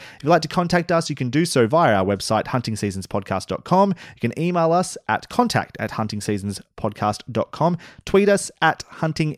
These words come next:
S Cast. You can find myself, Broderick Gordis, on Twitter at B Gordis, B G O R D E S. I have a, um, a very long um, sort of Twitter, it's not very long, a Twitter thread with my review of The Incredibles up there in writing, if you're interested in seeing that, Incredibles two, I should say.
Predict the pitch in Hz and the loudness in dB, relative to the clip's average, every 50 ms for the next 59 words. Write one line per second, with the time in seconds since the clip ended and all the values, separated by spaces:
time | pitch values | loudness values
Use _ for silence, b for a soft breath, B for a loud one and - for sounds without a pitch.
0 | _ - - 139 135 - - - - _ - - - 151 180 220 226 214 - - | _ -2 0 0 0 0 -4 -10 -12 _ -8 -2 2 2 4 4 2 2 -2 -6
1 | - B B B B B B B - 120 - 131 123 - - 151 147 143 135 139 | -10 B B B B B B B -8 -4 -2 -2 -2 0 2 2 2 2 2 0
2 | 123 - - 190 196 185 - - 208 175 170 143 127 131 131 131 127 - - - | 0 0 2 0 0 0 0 -2 -2 -2 -2 0 0 0 2 0 -2 -2 -2 0
3 | 208 208 190 - - 131 - - 139 - - - 135 143 - - - - 131 120 | 0 0 0 0 0 0 2 2 0 -2 0 0 0 0 0 -2 -6 -14 -12 -4
4 | - 135 147 151 135 135 139 147 160 - - 123 117 135 139 135 - - 123 110 | 0 0 0 2 2 2 2 2 0 -2 -4 -2 -2 0 0 0 -2 -6 -10 -6
5 | - 127 135 143 139 131 - 123 135 139 139 - - - 123 120 - 147 151 - | -2 0 2 2 2 2 2 2 2 2 2 0 -2 -6 -6 -4 -2 -2 -2 -2
6 | - - 147 147 143 - _ _ - 135 185 208 - - - B B B B B | -4 -4 -2 -2 -4 -6 _ _ 0 2 2 2 0 -2 -8 B B B B B
7 | B 120 135 151 165 175 170 160 - - 151 147 147 117 120 131 127 123 - - | B 2 2 4 4 4 2 2 2 2 4 4 4 4 2 2 0 0 -2 -4
8 | 117 101 107 107 123 131 143 151 156 151 147 139 120 117 113 120 123 127 131 131 | -4 -4 -2 0 0 2 2 2 2 2 0 0 -2 -2 0 2 2 2 4 2
9 | 131 131 131 131 131 B B B B B B _ _ - 107 107 107 107 104 104 | 2 0 -2 -4 -4 B B B B B B _ _ 0 2 2 2 4 2 2
10 | 104 104 - - 113 98 - - - 135 120 117 - 120 - - 104 98 92 92 | 0 -2 -4 -4 -6 -6 -2 -2 0 2 2 2 0 -2 -4 -2 -2 -2 0 0
11 | 95 101 - - - 120 117 - - - 175 165 156 - - 147 143 139 135 135 | -2 -2 0 2 4 4 4 2 2 2 2 2 2 2 0 2 4 4 4 2
12 | 135 B B B B B B 123 113 117 123 117 117 110 98 107 117 127 131 117 | 2 B B B B B B 0 2 2 4 4 4 2 2 2 2 2 4 4
13 | 107 113 107 104 - - 147 156 160 175 170 156 170 165 - 160 170 170 170 170 | 4 2 0 0 0 0 0 2 2 2 2 4 2 2 2 2 2 2 4 4
14 | 151 127 123 123 131 147 165 185 180 170 - - 127 123 - - - - 127 113 | 2 2 2 4 4 4 4 2 0 -2 -2 -2 -2 -4 -4 -6 -4 -4 -2 -2
15 | 117 113 - - 131 117 113 117 135 131 131 - 123 107 107 - - - 143 143 | -2 -4 -4 -2 -2 0 0 0 -2 -2 -2 -2 -2 -2 -4 -6 -4 0 0 0
16 | 147 139 - 147 - - 165 165 175 202 202 | 0 0 -2 -6 -4 0 2 2 2 2 0